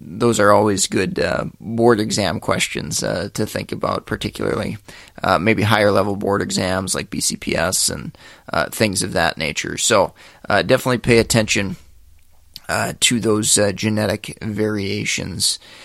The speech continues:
uh, in relation to, uh, phenobarbital adverse effects.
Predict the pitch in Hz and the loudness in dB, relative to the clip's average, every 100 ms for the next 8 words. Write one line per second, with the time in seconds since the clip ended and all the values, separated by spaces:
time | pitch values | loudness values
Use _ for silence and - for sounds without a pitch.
0 | - - - 90 - 117 110 110 98 107 | -20 -12 -4 -4 0 0 2 2 2 2
1 | - 110 101 - - 110 101 - 95 - | 2 0 -2 -2 -2 -4 -4 -6 -6 -6
2 | 113 104 - 107 107 - 104 98 - 104 | -6 -6 -4 -4 -4 -6 -2 -2 -2 -6
3 | - 90 - - 117 73 - - | -6 -4 -4 -2 2 2 0 -8